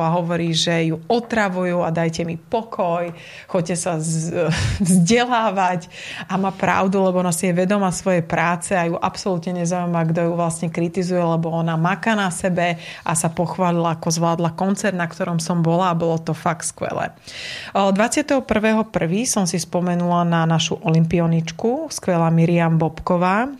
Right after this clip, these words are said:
ktorá, e, vlastne bola atletkou za A K Spartak Dubnica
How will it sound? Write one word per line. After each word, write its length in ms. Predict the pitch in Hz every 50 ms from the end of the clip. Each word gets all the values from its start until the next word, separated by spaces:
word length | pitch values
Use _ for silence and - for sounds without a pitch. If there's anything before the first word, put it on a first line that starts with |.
| - -
ktorá, 480 | - 180 170 175 170 165 165 165 165 165
e, 0 | 165 - - 180 175 165 160 160 160 160 160 156
vlastne 320 | 165 160 160 160 - - 175
bola 240 | 165 165 165 - -
atletkou 480 | 165 - 190 180 180 - - 180 170
za 240 | 165 160 175 160 156
A 160 | 156 175 175
K 160 | 170 - 180
Spartak 640 | 165 - - - 175 165 165 - - 165 156 160 -
Dubnica 720 | 175 160 156 160 165 175 170 175 170 - 220 214 254 277